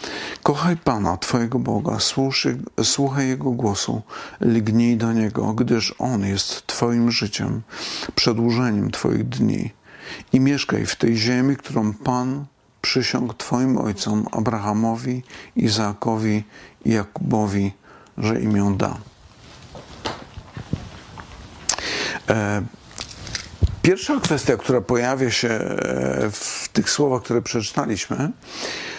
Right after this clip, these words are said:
to jest podkreślenie przez Mojżesza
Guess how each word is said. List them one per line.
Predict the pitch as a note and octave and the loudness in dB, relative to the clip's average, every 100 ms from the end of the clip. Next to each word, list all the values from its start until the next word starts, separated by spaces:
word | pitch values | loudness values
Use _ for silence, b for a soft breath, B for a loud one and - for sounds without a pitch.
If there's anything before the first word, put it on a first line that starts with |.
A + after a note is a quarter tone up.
| B | B
to | C#3+ | 2
jest | C#3+ C#3 - - - _ _ - - - | 4 2 -2 -6 -16 _ _ -10 -10 -4
podkreślenie | - C#3 - C#3+ - A3 D4+ | -2 0 2 2 4 4 4
przez | - D#3 D#3 | 2 -2 2
Mojżesza | C#3 C3 D3+ C#3+ C#3 C3 | 2 2 0 0 0 0